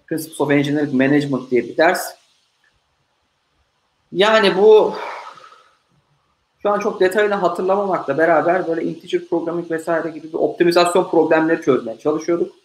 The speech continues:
Endüstriden hocalar veriyordu dersi. Ee, yani benim hatırlamamam muhtemelen şeyden, dersin içeriğini hatırlamıyorum ama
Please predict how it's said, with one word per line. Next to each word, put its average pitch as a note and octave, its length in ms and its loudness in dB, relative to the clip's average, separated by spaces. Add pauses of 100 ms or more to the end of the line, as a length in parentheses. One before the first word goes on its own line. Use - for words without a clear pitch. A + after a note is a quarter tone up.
(420)
Endüstriden C#3+ 840 -2 (800)
hocalar C#3 440 2
veriyordu D#3+ 420 2
dersi. F3 520 0 (840)
Ee, C#3+ 60 -4 (3000)
yani D#3+ 500 2 (1000)
benim A3+ 220 4
hatırlamamam A#3+ 800 2
muhtemelen G#3+ 520 0
şeyden, E3+ 340 -4
dersin F#3 320 0
içeriğini F#3+ 340 -2
hatırlamıyorum F#3+ 560 -4
ama G#3 320 -4